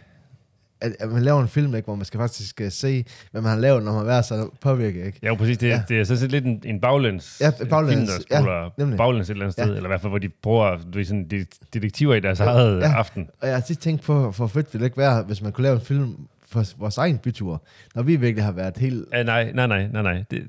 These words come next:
Speaker 2: for, vi har, vi har snakket om det før, Lars. Vi er glade for, at dengang vi for alvor gik i byen, der var mobiltelefoner ikke lige så udbredt, som det er i dag.
Speaker 1: Ja.
Speaker 2: Der er ingen beviser, og det er
Speaker 1: Så
Speaker 2: godt.
Speaker 1: Ja,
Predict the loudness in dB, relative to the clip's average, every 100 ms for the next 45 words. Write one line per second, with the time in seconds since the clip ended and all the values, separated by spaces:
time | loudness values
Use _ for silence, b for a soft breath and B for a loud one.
0 | -8 -4 -2 -4 -2 4 6 6 0 -2
1 | 0 2 2 4 4 4 4 2 -2 -2
2 | 0 -2 -6 -8 -2 2 2 2 2 2
3 | 0 0 0 0 0 -4 -4 -2 0 -2
4 | -2 0 2 2 2 0 0 -2 -2 0
5 | 0 2 2 0 -2 -2 -2 -2 -4 -6
6 | -10 -8 0 0 6 8 8 8 6 4
7 | 0 -4 -8 -8 0 2 2 0 -12 -8
8 | -2